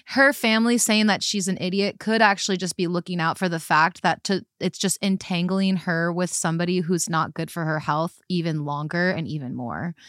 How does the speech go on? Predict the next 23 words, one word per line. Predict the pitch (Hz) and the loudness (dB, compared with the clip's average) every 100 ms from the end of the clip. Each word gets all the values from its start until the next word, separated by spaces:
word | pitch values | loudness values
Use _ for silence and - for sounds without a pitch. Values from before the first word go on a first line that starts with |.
| - - | -20 -12
So | - 247 233 220 - - | 2 6 6 4 -2 2
I | 254 | 6
don't | 302 381 | 6 6
blame | 196 202 240 226 | 2 2 4 4
them | 170 | 2
for, | 160 175 170 | 0 0 0
you | 170 185 | 0 -2
know, | 175 151 - _ - | -2 -2 -8 _ 2
absolutely | 180 170 - - 175 175 165 | 4 4 2 -2 0 2 0
being, | 170 165 | 0 -2
like, | 160 | -4
worried | - 165 180 190 | -4 -2 0 0
about | 151 135 - | 0 -2 0
that. | 160 170 - _ _ - | 0 0 -4 _ _ 0
I | 190 | 2
would | 196 | 4
have | 196 | 2
to | - | 2
know | 180 165 | -2 0
more | 170 165 170 | -2 -2 0
about | 165 165 | 2 0
the | 170 | -2
situation. | - 160 - 156 165 - 160 160 | -6 -6 -6 -4 -2 -2 0 -2